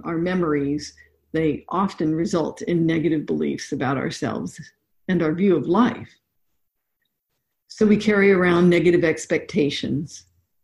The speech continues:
fear of failure, fear of not being enough, fear of things not working out, fear of not being perfect.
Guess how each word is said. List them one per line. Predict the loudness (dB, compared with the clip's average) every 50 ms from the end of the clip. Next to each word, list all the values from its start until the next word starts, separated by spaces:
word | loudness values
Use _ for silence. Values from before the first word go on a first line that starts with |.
| _ 2
fear | 4 4 4 4 2
of | 0
failure, | -2 -2 -2 0 0 0 0 0 -2 -4 -8 -12 _ _ _ _ -10
fear | -4 -2 0 0 0
of | 0 -2
not | -2 -4 -2 0
being | 0 0 2 0
enough, | -2 -2 -2 -4 -4 -8 -10 -14 _ _ _ _ _ _ _ _
fear | -4 0 0 0
of | 0 -2
things | -2 -2 -2 -2 -2 -2 -4
not | -4 -6 -6 -6
working | -6 -8 -8 -6 -6 -6 -4 -4
out, | -4 -4 -6 -8 -8 -10 _ _ _ _ _ _ _ _ _ _
fear | -4 -2 -2 -2 -2
of | -2
not | -4 -4 -6 -4 -4
being | -2 -2 -2 -2 -4
perfect. | -4 -6 -8 -8 -8 -10 -12 -12 -14 _ _